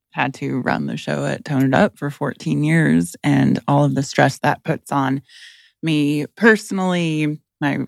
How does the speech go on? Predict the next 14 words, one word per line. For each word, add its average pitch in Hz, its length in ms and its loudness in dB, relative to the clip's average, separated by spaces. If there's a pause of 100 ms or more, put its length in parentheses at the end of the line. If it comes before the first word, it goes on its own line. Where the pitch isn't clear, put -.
r-, - 180 -6
outside - 380 -2
relationships, 165 760 0
outside 139 380 -4
of 131 240 -2
business. 170 600 0 (1300)
And 156 460 -2
so 156 200 -2
obviously 143 560 -4
we're 170 100 0
a 160 60 0
mental 156 280 0
health 151 180 -4
podcast. - 720 -8